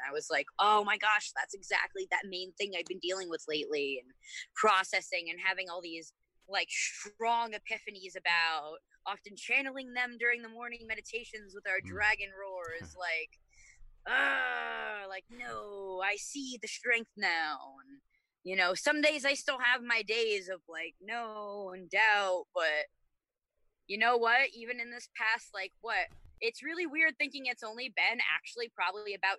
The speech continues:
Speaker 1: two weeks since I found these broadcasts again after searching for them again for a couple years. Like, the last time I did one of these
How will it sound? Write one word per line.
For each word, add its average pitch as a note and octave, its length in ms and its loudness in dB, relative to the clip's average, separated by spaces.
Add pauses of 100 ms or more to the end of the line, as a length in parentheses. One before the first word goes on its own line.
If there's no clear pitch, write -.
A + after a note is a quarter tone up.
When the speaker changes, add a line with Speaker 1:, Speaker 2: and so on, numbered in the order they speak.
(120)
Speaker 1:
two F#3 160 -12
weeks F3 280 -10
since G3 160 -20
I F#3 180 -4
found E3 180 -4
these F#3+ 140 -14
broadcasts E3 560 -4
again G#3 200 -2
after F#3 240 -2
searching F3 500 -8
for G#3 100 -6
them G#3+ 160 -4
again G#3+ 360 0
for A#3 80 -2
a A3 60 -2
couple A#3 260 -2
years. A#3+ 560 2 (380)
Like, F#3 280 2
the G3+ 80 0
last F#3+ 320 2
time G3+ 200 0
I F#3+ 80 -2
did E3 180 -10
one F#3+ 160 -8
of F3+ 60 -10
these F3+ 540 -8